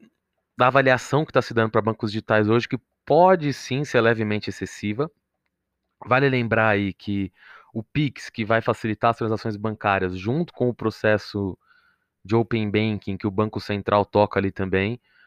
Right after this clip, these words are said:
podem sim resultar em um aumento da competição muito grande no setor financeiro brasileiro, ãh, mudando bastante a dinâmica, tá? Claro que os bancos vão continuar ganhando dinheiro no Brasil, acho que é ilusão achar que isso vai mudar do nada,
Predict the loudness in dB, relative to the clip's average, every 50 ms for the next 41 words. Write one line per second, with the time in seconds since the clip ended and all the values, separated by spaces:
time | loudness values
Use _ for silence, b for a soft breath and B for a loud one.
0 | b b b b _ _ _ 2 2 2 2 2 0 -2 -4 -8 -8 -6 -4 -4
1 | -4 -4 -4 -4 -2 -2 -2 -2 -2 -4 -4 -2 0 0 2 2 0 0 0 0
2 | 0 -2 -4 -2 -2 -2 -2 -2 -4 -4 -4 -6 -6 -6 -4 -4 -4 -2 -2 -2
3 | -2 -2 0 -2 -2 0 2 2 4 4 4 2 2 0 0 -2 -4 -2 -2 -2
4 | -4 -2 -4 -4 -4 -2 -2 -2 0 0 0 -2 -2 -2 -2 -2 -2 -4 -4 -6
5 | -10 _ _ B B B B B B B B B B B _ -2 2 4 4 4
6 | 4 4 2 0 2 2 4 4 4 2 2 0 0 0 0 0 0 0 0 0
7 | 2 2 2 2 2 0 0 -2 -2 0 0 0 0 2 4 2 4 2 0 -4
8 | -2 0 2 0 2 0 -2 -4 -4 -6 -10 _ _ _ -6 -4 -4 -2 -2 -4
9 | -8 -6 -4 -2 0 0 0 0 0 0 0 2 2 2 2 0 0 0 2 2
10 | 2 2 2 2 2 4 4 2 0 -2 -6 -4 -2 0 0 0 0 0 -2 0
11 | 0 2 2 2 2 0 0 0 -2 -2 -2 -6 -8 -6 -6 -8 -8 B B B
12 | B B B B B B B B B _ -2 -2 -2 -2 -2 -2 -2 -2 -2 -4
13 | -4 -4 -4 -4 -6 -6